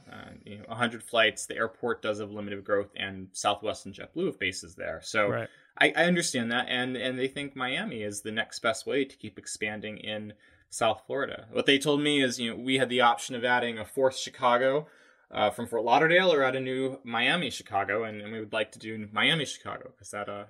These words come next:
Speaker 1: ca-, yeah.
Speaker 2: Well, Miami's made some changes itself, right? And that's why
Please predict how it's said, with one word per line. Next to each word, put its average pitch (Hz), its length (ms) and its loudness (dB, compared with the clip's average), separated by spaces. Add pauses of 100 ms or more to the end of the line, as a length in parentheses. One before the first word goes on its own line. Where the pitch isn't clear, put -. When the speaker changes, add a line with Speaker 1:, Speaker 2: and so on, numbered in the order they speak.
Speaker 1:
ca-, - 140 -16 (280)
yeah. 123 180 -10 (360)
Speaker 2:
Well, 180 120 10
Miami's 208 500 8
made 165 200 8
some 139 140 0
changes 120 400 0
itself, 107 460 0
right? 123 220 0
And 135 120 2
that's 131 240 2
why 113 340 -2